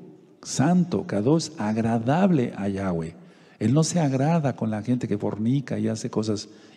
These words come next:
indebidas. Entonces, se nos quede bien claro, huid, subrayenlo, jóvenes, y todos, aunque ya estemos grandes, huid, subraya eso. Eso es lo que hizo Yosef.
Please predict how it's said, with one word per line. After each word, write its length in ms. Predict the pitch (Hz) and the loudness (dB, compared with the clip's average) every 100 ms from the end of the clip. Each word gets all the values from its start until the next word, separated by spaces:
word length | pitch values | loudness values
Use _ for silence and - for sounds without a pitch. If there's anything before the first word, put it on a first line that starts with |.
| - | 0
indebidas. 840 | 120 110 101 98 95 90 90 - - - - | 2 6 4 4 2 0 -4 -6 -16 -18 -18
Entonces, 320 | - 120 113 113 | -8 -2 0 2
se 140 | 117 | 0
nos 160 | 113 - | 0 4
quede 180 | 147 | 6
bien 220 | 156 165 151 | 8 6 4
claro, 400 | 139 120 95 - - - - | 4 4 2 -4 -18 -16 0
huid, 380 | 117 147 147 - - - - - - | 6 8 8 4 0 -14 -20 -20 -14
subrayenlo, 920 | - 143 135 135 160 190 151 127 117 | 0 4 4 4 6 6 6 4 2
jóvenes, 580 | - 151 139 123 107 - | 4 4 6 4 2 0
y 60 | 127 | -2
todos, 680 | - 170 156 110 - - - - - _ | 6 6 6 -2 -6 -14 -16 -20 -20 _
aunque 280 | - 113 127 | -2 0 4
ya 80 | 135 | 4
estemos 360 | 135 160 135 127 | 4 4 4 4
grandes, 400 | 127 107 101 - | 2 2 -2 -4
huid, 480 | - 123 143 151 131 - - - - - - - | 2 6 8 8 4 2 -10 -18 -20 -20 -20 -20
subraya 640 | - - 131 143 165 151 143 | -6 0 2 2 2 2 2
eso. 380 | 143 - 90 | 2 0 -2
Eso 180 | 104 127 | 2 4
es 60 | 156 | 4
lo 120 | 156 | 4
que 140 | 151 | 4
hizo 220 | 160 139 143 | 2 2 2
Yosef. 480 | 131 - 92 85 | 2 0 -4 -6